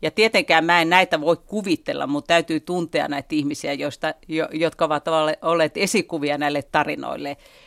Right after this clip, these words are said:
Että mä pystyn niinku ymmärtämään heidän niinku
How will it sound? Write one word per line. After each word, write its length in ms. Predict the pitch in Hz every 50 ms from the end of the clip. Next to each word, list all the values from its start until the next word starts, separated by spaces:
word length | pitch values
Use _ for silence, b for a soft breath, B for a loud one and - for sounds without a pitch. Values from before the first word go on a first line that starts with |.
| b b b b b - - -
Että 420 | - 196 - - 165 156 151 - -
mä 120 | 165 160 156
pystyn 440 | - - 180 165 - - 170 156
niinku 320 | 151 156 151 - 175 170 -
ymmärtämään 1000 | - 220 247 254 240 214 185 151 147 - - 165 143 143 143 143 147 143 143 151 - - 127 123
heidän 480 | 165 196 220 214 208 170 156 147 143 143
niinku 380 | 143 143 123 - - 151 143